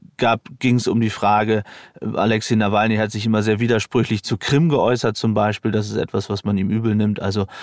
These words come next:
ähm, da gibt es viele Dinge, die man in der Ukraine, was Alexei Nawalny angeht, kritisch sieht, eben weil man ihm vorwirft, da in einer sehr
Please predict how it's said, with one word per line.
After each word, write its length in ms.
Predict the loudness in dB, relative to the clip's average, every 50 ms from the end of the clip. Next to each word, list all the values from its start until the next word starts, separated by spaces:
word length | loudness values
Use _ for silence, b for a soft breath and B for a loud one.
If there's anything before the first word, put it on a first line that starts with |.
| B B B B B -6
ähm, 360 | -2 0 0 2 2 0 0
da 140 | 0 -2 0
gibt 220 | -2 -2 -2 -2
es 120 | -4 -4 -2
viele 340 | -2 0 2 2 2 2 0 B B B B B B 0
Dinge, 540 | 2 2 4 4 2 2 2 0 0 -4 -6 _ _ _ -8 -4
die 440 | -2 0 0 2 0 0 0 -2 -2
man 280 | -2 0 0 0 0
in 100 | 0 0
der 120 | 0 0 0
Ukraine, 480 | -2 -4 -4 -4 -2 0 0 2 2
was 160 | 2 0 0 0
Alexei 380 | 0 0 -2 -2 -4 -4 -4
Nawalny 520 | -2 -2 0 0 0 0 0 0 -2 -2 -4
angeht, 480 | -6 -6 -4 -4 -2 -2 -2 -4 -4 -6 B B B B B
kritisch 360 | -2 -2 -2 0 -2 -2 -2
sieht, 240 | -2 -2 -2 -2 -2
eben 440 | -2 -2 -2 0 -2 -2 -4 -6 -10 _
weil 140 | -6 -4 -2
man 160 | -2 0 -2
ihm 120 | -2 -4 -4
vorwirft, 480 | -4 -2 -2 -2 -2 -4 -6 -4 -4 -2
da 100 | -2 -2
in 100 | -2 -2
einer 220 | -2 -2 -4 -2
sehr 260 | -2 -2 0 -2 -2